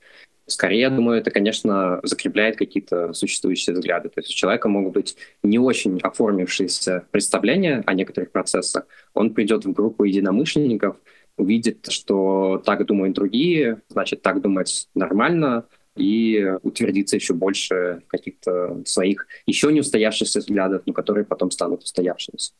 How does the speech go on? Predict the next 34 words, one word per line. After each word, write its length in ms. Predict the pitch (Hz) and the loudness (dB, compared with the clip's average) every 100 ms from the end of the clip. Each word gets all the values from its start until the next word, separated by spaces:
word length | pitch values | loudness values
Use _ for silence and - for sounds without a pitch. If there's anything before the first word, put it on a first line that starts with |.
| _ - - - | _ -20 -20 -2
В 40 | |
России, 420 | 101 104 - 165 | 0 2 2 2
так 160 | 156 110 | 4 0
как 140 | 110 | 0
это 140 | 104 - | 0 0
такое, 380 | - 107 101 95 | 0 2 2 2
опять 220 | - 92 | 0 0
же, 60 | |
авторитарное 520 | 95 - 92 101 98 95 | -2 -2 -2 0 0 0
государство, 520 | 92 - 110 151 107 | -2 0 0 0 -2
вот 100 | 101 | -2
эти 140 | 98 | -2
процессы, 420 | 95 101 - 107 | -2 -2 0 -2
связанные 360 | 107 104 95 92 | -2 -2 -2 -2
с 60 | - | -4
социальным 440 | 101 104 98 98 | 0 0 2 0
конформизмом, 640 | - 98 98 104 170 92 | -4 -4 -2 0 0 -2
когда 300 | 107 98 98 | -2 -2 0
я 460 | 95 95 95 92 90 | 0 2 0 0 -4
все 160 | - 110 | -2 0
время 340 | 98 107 104 | 2 2 2
оглядываюсь 480 | 95 95 95 95 92 | 2 2 2 0 0
на 80 | 95 | -2
другого, 460 | 98 95 104 95 92 | 0 0 2 2 0
чтобы 200 | - - | -2 0
понять, 440 | 92 95 95 - _ - | 0 2 0 -4 _ -2
является 480 | 117 120 120 120 | 2 4 2 2
ли 60 | 110 | 2
нормальным 480 | 101 101 101 95 90 _ | 2 2 2 0 -4 _
то, 320 | - 107 101 98 | 0 2 2 2
как 180 | 95 | 2
думаю 280 | 98 98 95 | 2 2 2
я, 240 | 95 120 147 | 2 2 2
они 380 | 98 101 95 | 2 2 0